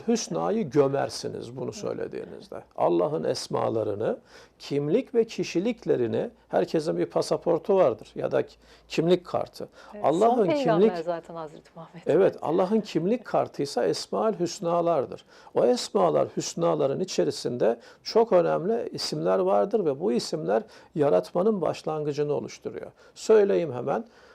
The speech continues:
Speaker 1: Halik, yaratan demek.
Speaker 2: Evet.
Speaker 1: Hay, can veren.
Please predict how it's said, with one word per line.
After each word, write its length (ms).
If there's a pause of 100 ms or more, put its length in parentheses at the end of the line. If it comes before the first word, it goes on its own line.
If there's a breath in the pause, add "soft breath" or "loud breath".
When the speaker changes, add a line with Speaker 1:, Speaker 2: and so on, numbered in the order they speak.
Speaker 1:
Halik, 600 (100)
yaratan 540
demek. 380 (100)
Speaker 2:
Evet. 180
Speaker 1:
Hay, 420
can 380
veren. 340